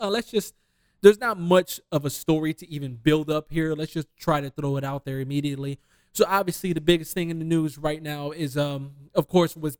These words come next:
actually been going on. I'm not even gonna say recently, because that would be totally inaccurate. The past ten, twenty years has always been, uh,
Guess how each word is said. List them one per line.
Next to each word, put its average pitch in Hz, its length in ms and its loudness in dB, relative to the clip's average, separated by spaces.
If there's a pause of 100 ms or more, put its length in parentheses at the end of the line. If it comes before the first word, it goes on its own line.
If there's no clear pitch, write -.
actually 151 300 -2
been 143 100 -4
going 139 300 -2
on. 143 180 -4
I'm 147 80 -6
not 160 60 -4
even 139 140 -6
gonna 139 100 -6
say 139 340 -4
recently, 139 600 -2
because 131 240 -6
that 135 140 -4
would 127 100 -8
be 131 160 -6 (160)
totally 165 500 2
inaccurate. 139 540 -6
The 147 80 -8
past 185 480 0 (520)
ten, 190 300 4
twenty 170 380 -2
years 156 420 0
has 135 160 -8
always 147 300 -2
been, 139 320 -4 (420)
uh, 135 280 2